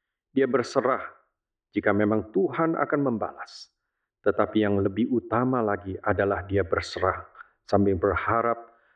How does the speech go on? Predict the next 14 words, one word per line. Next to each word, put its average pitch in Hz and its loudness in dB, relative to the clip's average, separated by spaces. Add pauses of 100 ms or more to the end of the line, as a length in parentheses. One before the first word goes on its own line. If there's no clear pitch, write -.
(140)
Tuhan 101 2
akan 98 0
memberikan 110 0
belas 101 -2
kasihan. 87 -8 (2000)
Bagian 185 2
terakhir 143 0
adalah 110 2
peristiwa 143 0
di 107 0
Yerusalem 95 -4 (160)
ketika 117 0
Absalom 117 0
masuk. 92 -6